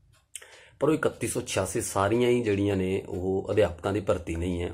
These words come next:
ਉਹ ਵੱਖਰੇ ਵੱਖਰੇ ਅਸਾਮੀਆਂ ਨੇ, ਜਿਨ੍ਹਾਂ ਨੂੰ ਅਸੀਂ ਥੋੜ੍ਹਾ ਡਿਟੇਲ ਦੇ ਵਿੱਚ ਦੇਖਦੇ ਹਾਂ। ਅਹ, ਉਹਨਾਂ ਇਕੱਤੀ ਸੌ ਛਿਆਸੀ ਪੋਸਟਾਂ ਦੇ ਵਿੱਚੋਂ ਜੇਕਰ ਅਸੀਂ ਦੇਖੀਏ ਕਿ ਇੱਕ ਸੌ ਬੱਤੀ ਪੋਸਟਾਂ ਜਿਹੜੀਆਂ ਨੇ ਉਹ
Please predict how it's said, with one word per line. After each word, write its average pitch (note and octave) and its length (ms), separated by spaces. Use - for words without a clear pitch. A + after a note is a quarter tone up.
ਉਹ F#2+ 420
ਵੱਖਰੇ A2+ 300
ਵੱਖਰੇ G2 480
ਅਸਾਮੀਆਂ F2+ 480
ਨੇ, F2 220
ਜਿਨ੍ਹਾਂ F2+ 240
ਨੂੰ F2+ 100
ਅਸੀਂ F#2+ 160
ਥੋੜ੍ਹਾ G2 220
ਡਿਟੇਲ F2+ 360
ਦੇ F2 80
ਵਿੱਚ E2+ 180
ਦੇਖਦੇ D#2+ 460
ਹਾਂ। E2 80
ਅਹ, - 1400
ਉਹਨਾਂ C#3+ 200
ਇਕੱਤੀ C3 400
ਸੌ A#2 320
ਛਿਆਸੀ G#2+ 460
ਪੋਸਟਾਂ G2 440
ਦੇ F#2+ 100
ਵਿੱਚੋਂ E2+ 480
ਜੇਕਰ F#2 260
ਅਸੀਂ F2+ 180
ਦੇਖੀਏ F2 420
ਕਿ - 200
ਇੱਕ A2 160
ਸੌ A2+ 200
ਬੱਤੀ G#2+ 480
ਪੋਸਟਾਂ F#2+ 440
ਜਿਹੜੀਆਂ F2+ 340
ਨੇ F2 140
ਉਹ F2 380